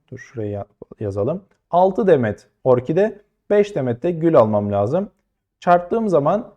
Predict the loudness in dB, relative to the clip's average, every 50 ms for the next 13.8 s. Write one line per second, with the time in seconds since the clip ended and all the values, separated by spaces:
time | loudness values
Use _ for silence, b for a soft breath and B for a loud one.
0 | _ -6 -4 -2 -2 0 0 0 0 0 0 0 0 0 0 0 -2 -2 -2 0
1 | 0 0 0 -2 -2 -2 0 0 0 2 2 0 0 0 0 0 0 -2 -4 -8
2 | -14 _ _ _ _ _ _ _ _ _ _ _ _ _ _ _ _ _ _ _
3 | -6 -6 -4 -4 -6 -4 -2 -2 -2 -2 -2 -6 -6 -6 -4 -6 -6 -6 -6 -8
4 | -10 -8 -6 -6 -6 -6 b b b b b b _ -6 -4 -2 0 0 0 0
5 | -2 -2 0 0 2 2 2 2 0 -2 -2 -6 _ _ _ _ _ _ _ 4
6 | 4 4 4 0 0 0 2 2 2 2 0 0 -2 -4 -6 -8 _ _ _ _
7 | -8 -4 0 2 2 2 2 0 -2 -2 -2 -2 -2 -4 -4 -4 _ _ -6 -2
8 | 0 2 2 2 2 0 0 0 -2 -2 0 2 4 6 6 6 4 2 -2 -4
9 | -4 -4 -4 -4 -2 -2 -4 -4 -4 0 2 2 2 2 0 0 0 2 4 4
10 | 4 4 2 -2 -6 _ _ _ _ _ _ _ _ 2 2 2 4 2 0 -2
11 | -2 0 0 2 2 2 2 2 0 -2 -2 -2 -4 -4 -2 2 2 2 0 0
12 | -2 -2 0 2 2 2 2 0 0 0 2 2 2 4 4 2 2 2 2 2
13 | -2 -6 -8 _ 0 0 2 2 2 0 0 0 -2 -4 -4